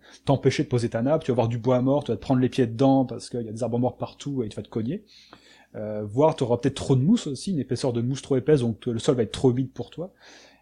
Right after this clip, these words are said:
Et, euh, donc ce qui fait que ta famille sera pas contente, tu vois. Elle voudra pas faire de pique-nique dans une vieille forêt parce que c'est juste trop compliqué.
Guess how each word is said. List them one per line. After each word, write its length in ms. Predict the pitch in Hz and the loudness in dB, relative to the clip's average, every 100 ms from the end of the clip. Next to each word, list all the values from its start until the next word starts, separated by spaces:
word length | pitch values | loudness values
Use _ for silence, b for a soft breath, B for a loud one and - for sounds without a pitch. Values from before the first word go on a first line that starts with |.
| - | -4
Et, 240 | 120 123 | 0 6
euh, 280 | 120 120 117 | 6 6 2
donc 180 | 127 131 | 0 -2
ce 40 | |
qui 60 | - | 2
fait 80 | 190 | 4
que 60 | |
ta 80 | - | 4
famille 160 | 147 175 | 4 2
sera 120 | 127 | 2
pas 120 | 123 | 0
contente, 340 | - 120 120 | 2 0 -2
tu 80 | - | -4
vois. 60 | 110 | -6
Elle 60 | |
voudra 160 | 110 120 | -4 -2
pas 100 | 151 | 0
faire 120 | 180 | 2
de 40 | 143 | 2
pique-nique 320 | 135 - 160 | 0 0 0
dans 40 | |
une 100 | 120 | 2
vieille 120 | 120 | 2
forêt 340 | 127 123 120 170 | 2 2 2 2
parce 200 | 117 - | 2 -4
que 60 | |
c'est 100 | 101 | -4
juste 140 | 110 - | -6 -4
trop 120 | 120 | -4
compliqué. 480 | 123 117 107 - | -4 -6 -10 -12